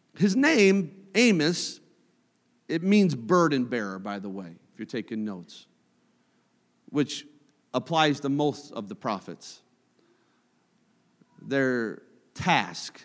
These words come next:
if you would, was heavy. Wasn't an easy thing. To be called of God to go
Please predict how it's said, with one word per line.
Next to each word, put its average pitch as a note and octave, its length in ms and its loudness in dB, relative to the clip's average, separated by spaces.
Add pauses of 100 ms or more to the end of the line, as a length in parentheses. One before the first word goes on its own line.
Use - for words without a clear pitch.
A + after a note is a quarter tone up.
(100)
if A#2 160 -10
you B2 100 -4
would, G#2 360 -6 (760)
was A2+ 540 -4
heavy. F#2 340 -6 (1160)
Wasn't F3 260 -2
an E3 80 2
easy C#3+ 280 0
thing. B2 400 -4 (720)
To - 40 -8
be B2+ 100 0
called C#3 420 0
of G#2+ 140 -10
God B2 460 0
to C3 60 -6
go A#2 460 -4